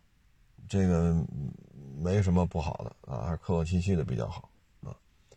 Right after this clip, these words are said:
现在有压力的人太多了，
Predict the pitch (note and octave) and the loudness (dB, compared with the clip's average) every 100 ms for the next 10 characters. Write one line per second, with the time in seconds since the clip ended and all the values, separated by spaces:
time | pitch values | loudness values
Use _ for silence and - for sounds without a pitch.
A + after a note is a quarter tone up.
0 | _ _ _ _ _ _ _ _ _ - | _ _ _ _ _ _ _ _ _ -16
1 | - G2 G2+ D#2 E2+ F#2+ F#2+ E2 D#2+ E2+ | -2 2 4 2 4 4 4 2 2 2
2 | F2 C#2 G#1 G1+ G1+ | 2 0 -4 -6 -8